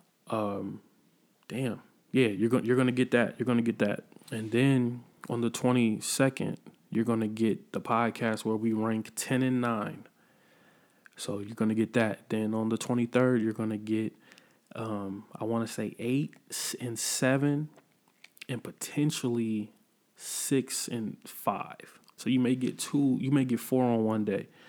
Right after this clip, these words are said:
um, on the twenty-third. The twenty-fourth, you're gonna get,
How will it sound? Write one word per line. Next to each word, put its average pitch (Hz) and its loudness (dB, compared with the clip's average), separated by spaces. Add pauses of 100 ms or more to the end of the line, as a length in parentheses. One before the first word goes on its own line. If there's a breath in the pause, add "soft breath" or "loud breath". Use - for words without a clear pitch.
(480 loud breath)
um, 101 -2
on 110 2
the 104 2
twenty-third. 104 -2
The - -8
twenty-fourth, 135 2 (400 loud breath)
you're 113 0
gonna 117 2
get, 110 0